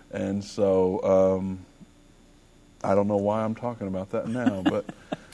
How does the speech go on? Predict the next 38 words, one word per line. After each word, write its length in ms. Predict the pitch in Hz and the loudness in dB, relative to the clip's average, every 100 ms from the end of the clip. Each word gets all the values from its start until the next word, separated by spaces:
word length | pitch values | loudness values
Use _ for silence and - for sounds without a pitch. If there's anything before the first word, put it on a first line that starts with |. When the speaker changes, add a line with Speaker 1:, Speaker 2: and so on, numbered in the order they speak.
| - | 0
Speaker 1:
nonetheless, 720 | 110 123 117 113 123 104 - | 6 8 8 10 12 10 6
we 120 | 113 117 | 0 2
Speaker 2:
Yeah. 40 | |
Speaker 1:
can 120 | 110 | 0
see 400 | 101 - 120 117 101 - - - - - | 0 2 6 6 4 -4 -18 -20 -10 0
now 500 | 107 113 135 135 117 | 4 8 10 10 10
how 340 | 113 110 110 | 8 6 6
easily 520 | 107 113 117 120 107 | 2 0 2 2 2
this 180 | 101 98 | 2 -2
could 180 | - 104 | -2 -4
occur. 420 | 95 104 95 87 - - | -2 0 0 -2 -8 -12
Speaker 2:
Right. 280 | 104 95 - - - - - | -10 -10 -12 -20 -20 -14 -4
Speaker 1:
And 280 | 101 98 | 0 0
so 100 | - 104 | 2 2
when 120 | 104 | 4
I 100 | 110 | 4
start 280 | 113 110 113 | 6 4 4
thinking 180 | 104 | 0
about 220 | 101 98 98 | 0 -2 0
the 60 | |
mark 260 | 101 101 101 | 2 2 2
of 60 | |
the 60 | 98 | 0
beast 380 | 98 107 101 - | 2 2 2 -2
and 140 | 95 | 2
what, 240 | 101 - - - - - _ | 4 4 0 -20 -20 -20 _
how 260 | - 123 131 | 8 12 12
it 100 | 120 | 12
might 240 | 117 117 | 8 6
be 120 | 101 104 | 4 2
packaged 640 | - 117 123 113 104 101 | 4 4 4 0 -2 -2
and 140 | 98 | 0
marketed 480 | 101 113 113 98 92 | 4 4 2 0 -2
and 360 | 92 95 95 92 - - - - - - - _ - - _ _ _ | -2 -4 -4 -8 -14 -20 -20 -20 -20 -20 -20 _ -20 -20 _ _ _
distributed, 880 | 98 95 - 117 120 98 92 92 90 - _ | -6 -6 2 4 4 2 0 -2 -4 -14 _
Speaker 2:
Yeah. 80 | - | -4
Speaker 1:
and 380 | 95 92 92 90 | -2 -2 -4 -4
how, 540 | 98 95 92 92 90 | -2 0 0 0 -4